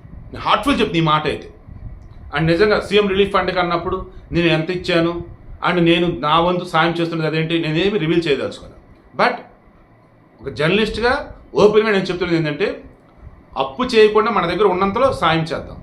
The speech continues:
లేదనుకున్నప్పుడు వీలైతే మంచిని అందరూ కూడా షేర్ చేద్దాం.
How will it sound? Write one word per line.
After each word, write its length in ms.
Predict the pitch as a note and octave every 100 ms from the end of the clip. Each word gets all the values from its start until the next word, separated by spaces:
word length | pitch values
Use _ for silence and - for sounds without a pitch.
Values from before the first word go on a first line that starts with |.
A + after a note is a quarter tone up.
| - - - - - - - - A2+
లేదనుకున్నప్పుడు 800 | F3+ A#3+ A#3 A#3 A3 G#3+ -
వీలైతే 720 | F3 D#3+ A3 A3 A3 G#3 G3 F3+
మంచిని 680 | D#3+ G3 - A3 F#3 G#3 - C#3
అందరూ 220 | E3 F3+
కూడా 140 | G3+
షేర్ 380 | G3+ F3 F#3+ F#3
చేద్దాం. 260 | A#2+ -